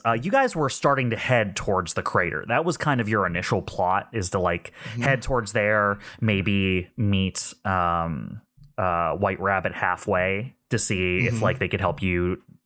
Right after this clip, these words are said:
Speaker 1: haul the camera back. Um, as you are kind of, like, getting your sensors up, trying to see if you have any contacts nearby,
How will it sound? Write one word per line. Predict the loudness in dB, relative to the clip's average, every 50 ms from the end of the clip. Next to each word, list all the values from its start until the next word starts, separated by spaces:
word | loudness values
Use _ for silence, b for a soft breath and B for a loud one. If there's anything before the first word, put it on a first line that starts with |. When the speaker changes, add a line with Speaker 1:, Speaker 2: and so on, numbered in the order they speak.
| -16 -6
Speaker 1:
haul | 0 2 2 2 2
the | -2
camera | -2 -2 -2 0 0 0 0
back. | 0 0 0 0 -2 -4 -6 -14 -20 _ B B B B B B B B B B -2
Um, | 0 2 2 2 2 0 0 -2 -4 -4 -6 -8 -20 _ -20 -20 _ _ _ 0
as | 2 2 2 0 -2
you | -2 -2 0 0 2 2 2 2 2
are | 0 0 -2
kind | 0 0 0 0 0
of, | 0 0
like, | 2 2 2 0 -4 -10 B B B B B B _ _ _ -4
getting | 0 0 2 2 2 2
your | 0 0
sensors | 2 2 0 0 0 0 0 -2 0 0
up, | 2 2 2 0 -2 -4 -6
trying | -2 0 0 0 2 0
to | 0
see | 0 0 0 0 0
if | 0 0 -2
you | -2
have | 0 0 0 0
any | 0 -2 -2
contacts | -6 -2 0 0 0 0 0 -2 0 -2 0 -2 -2 0 2
nearby, | 2 2 2 2 0 0 2 2 2 0 0 0 -2 -4 -4